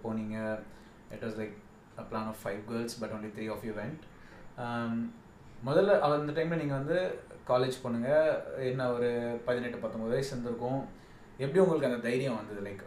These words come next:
நம்ம மூணு பேர் போலாம், நம்ம வந்து we'll have a good experience, or, like, அது எப்படினாலுமே வந்து மொத வாட்டி ஊரை விட்டு ஒரு ஃப்ரெண்ட்ஸ் கூட போறதெல்லாம் வந்து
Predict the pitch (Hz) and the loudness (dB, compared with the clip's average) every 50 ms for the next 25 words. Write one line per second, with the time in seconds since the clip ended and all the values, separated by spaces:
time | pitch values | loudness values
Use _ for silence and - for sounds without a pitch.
0 | - 117 113 110 110 110 110 120 120 120 120 123 127 127 135 127 - 131 123 123 | -6 -4 -4 -2 -2 -2 -2 -2 -2 -2 -2 0 0 0 0 0 2 2 4 4
1 | 120 123 123 123 120 - - - - - 98 - - - 120 117 120 120 120 120 | 4 2 2 0 -2 -4 -10 -12 -12 -12 -12 -12 -12 -10 -6 -2 -2 0 0 0
2 | 117 117 117 120 123 123 123 123 120 117 117 113 110 110 110 107 110 120 123 117 | 0 0 0 2 4 6 6 6 4 4 2 2 0 0 -2 -2 -4 -4 -4 -2
3 | 110 127 123 120 120 117 110 113 120 117 117 117 113 - - 127 117 117 117 113 | 0 0 0 0 0 -2 -4 -4 -4 -2 -2 -4 -4 -6 -6 -4 -4 -2 -2 -2
4 | - 127 120 110 107 - - - - - - - - - - - - - 87 - | -2 -4 -4 -4 -6 -8 -10 -14 -14 -16 -18 -18 -18 -20 -20 -20 -18 -14 -14 -14
5 | - - - - - 131 135 143 143 139 147 151 156 156 156 160 160 160 165 170 | -14 -16 -14 -8 -4 -2 0 2 2 2 2 2 4 4 4 4 2 2 2 2
6 | 165 151 151 151 160 139 123 123 135 147 147 143 139 139 139 143 143 143 139 135 | 2 2 2 0 0 0 2 2 4 6 6 6 6 4 2 0 0 2 2 2
7 | 135 135 131 131 131 131 - 139 135 135 135 131 127 123 135 127 127 131 - - | 2 2 2 0 -2 -2 0 0 2 2 2 2 0 -2 -2 -4 -4 -4 -4 -4
8 | 131 123 120 120 123 123 120 120 123 135 139 139 127 123 120 120 139 151 160 160 | -2 -2 -2 0 -2 -2 -2 -2 -2 -2 -2 -2 -2 -2 -2 -2 0 2 2 2
9 | - - | 2 0